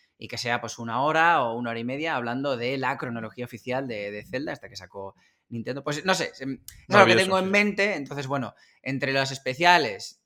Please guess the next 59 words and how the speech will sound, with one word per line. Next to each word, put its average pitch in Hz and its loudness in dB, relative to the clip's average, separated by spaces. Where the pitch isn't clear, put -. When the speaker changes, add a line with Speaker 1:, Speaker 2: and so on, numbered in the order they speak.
Speaker 1:
luego 135 -6
también, 135 0
por 131 -4
ejemplo, 135 -6
un 131 -4
especial 127 -6
de, 120 -4
de 117 -4
Ike 131 -6
también 117 -8
quiero 113 -10
hacer. 151 -4
Bueno, 117 -12
eso 101 -18
ya 110 -10
no, 113 -12
no 117 -12
es 117 -10
especial, 110 -10
eso 95 -18
va 98 -12
a - -16
ser 101 -18
un 98 -20
capítulo 101 -14
completo. 123 -10
Que 131 0
Ike 143 2
es, 131 -2
digamos, 143 0
Ike, 143 -8
eh, 117 -10
es 123 -6
la, 117 -2
la, 107 -4
la 110 -4
manera 131 0
en 147 4
la 143 4
que 143 -2
Nintendo 139 -2
entró 139 -2
en 131 -4
China, 117 -4
eh, 98 -16
con 101 -12
la 101 -12
Nintendo 104 -12
sesenta 101 -14
y - -16
cuatro 127 -6
y - -14
con 104 -10
la 101 -10
Game 104 -12
Boy 104 -8
Advance 120 -6
y 139 -2
eso. 233 -4